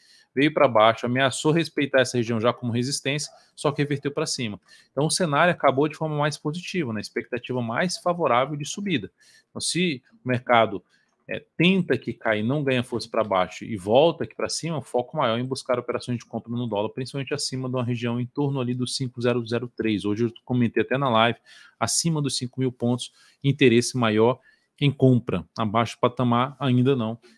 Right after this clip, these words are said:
Então, ficaria mais interessado acima dos cinco mil pontos, cinco mil, cinco mil zero zero três, mais pra buscar a operação de compra de day trade. Lembrando, amanhã a gente atualiza isso direitinho a partir das oito e quarenta e cinco da manhã. Espero você aqui.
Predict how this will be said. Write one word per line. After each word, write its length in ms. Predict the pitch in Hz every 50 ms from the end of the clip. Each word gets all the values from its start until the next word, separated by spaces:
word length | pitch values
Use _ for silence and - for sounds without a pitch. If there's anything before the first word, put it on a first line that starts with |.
| _
Então, 140 | _ 123 117
ficaria 320 | - - - 123 117 117 113
mais 300 | 113 113 113 117 117 117
interessado 500 | 120 113 120 113 113 - 110 107 107 110
acima 240 | 107 - 110 110
dos 120 | 110 104 -
cinco 240 | - 104 - - 104
mil 120 | 101 92
pontos, 480 | - - 151 160 175 180 175 - - - _ - - _ _ _
cinco 260 | - - 120 - - 117
mil, 220 | 139 160 160 131
cinco 260 | - - 120 - -
mil 160 | 117 117 113
zero 160 | 104 113 110 104
zero 240 | 104 113 107 113
três, 420 | - - 143 147 151 151 - - - _ _ _ _
mais 300 | - 131 131 131 127 -
pra 100 | - 131
buscar 320 | 123 120 117 - - 120 117
a 40 | 113
operação 340 | - 117 113 - - 117 107
de 80 | -
compra 260 | - - 107 - 104
de 80 | 104 107
day 140 | 120 127 123
trade. 280 | - 120 117 117 117
Lembrando, 360 | 117 113 107 110 107 113 113 113
amanhã 260 | 117 113 107 107 107
a 60 | 107
gente 180 | 107 110 104 113
atualiza 480 | - - - 104 101 104 104 98 101
isso 200 | 104 - - 104
direitinho 460 | 98 110 117 120 113 - - 110 107
a 20 | 101
partir 260 | - 110 101 - -
das 180 | 110 107 98 104
oito 180 | 110 107 -
e 20 | _
quarenta 340 | - 117 107 107 104 -
e 60 | 107 -
cinco 340 | - - 101 95 - -
da 100 | 104 104
manhã. 320 | 110 117 113 104 98 101 - - _ _ _
Espero 340 | - - - - 110 107 107
você 280 | 104 107 - - 117 120
aqui. 260 | - - - -